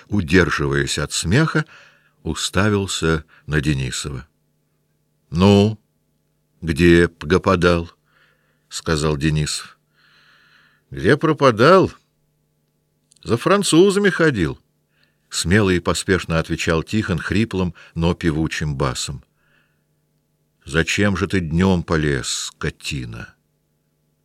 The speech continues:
"Ну что ж, не взял?" "Взять-то взял", — сказал Тихон. "А где же он?" "Да я его взял сперва-наперво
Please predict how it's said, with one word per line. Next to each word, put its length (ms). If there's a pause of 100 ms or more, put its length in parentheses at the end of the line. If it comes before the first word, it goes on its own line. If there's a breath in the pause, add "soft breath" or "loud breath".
(220)
"Ну 100
что 220
ж, 120
не 80
взял?" 420 (1300)
"Взять-то 600
взял", — 560 (200)
сказал 420
Тихон. 440 (600)
"А 140
где 160
же 120
он?" 160 (1400 soft breath)
"Да 80
я 240
его 200
взял 440
сперва-наперво 1120